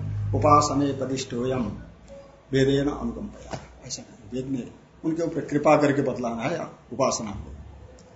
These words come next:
जो अद्वैत भाव में जा नहीं पा रहे हैं, उसके माध्यम से अंतकरण की शुद्धि होगी तो अद्वैत को समझ पाएंगे, इसके लिए उपासना का विधान है। किंतु यहाँ पर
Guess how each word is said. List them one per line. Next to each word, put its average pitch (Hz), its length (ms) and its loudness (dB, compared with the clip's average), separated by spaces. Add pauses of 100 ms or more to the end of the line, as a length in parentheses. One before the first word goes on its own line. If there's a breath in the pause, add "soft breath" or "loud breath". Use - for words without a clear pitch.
(840)
जो 139 80 2
अद्वैत 131 360 4
भाव 131 240 2
में 123 100 -2
जा 127 180 4
नहीं 127 140 0
पा 120 220 0
रहे 107 120 -2
हैं, 117 440 -8 (180)
उसके 170 240 -2
माध्यम 143 400 2
से 139 120 -2
अंतकरण 139 340 -2
की 131 120 -4
शुद्धि 135 320 -4
होगी 131 220 -2
तो 143 120 -6
अद्वैत 123 340 -6
को 120 60 -6
समझ 117 260 -6
पाएंगे, 123 500 -6 (200)
इसके 160 200 -2
लिए 170 100 0
उपासना 117 420 -6
का 104 100 -10
विधान 110 360 -8
है। 135 340 -6 (160)
किंतु 175 200 2
यहाँ 175 240 6
पर 190 400 0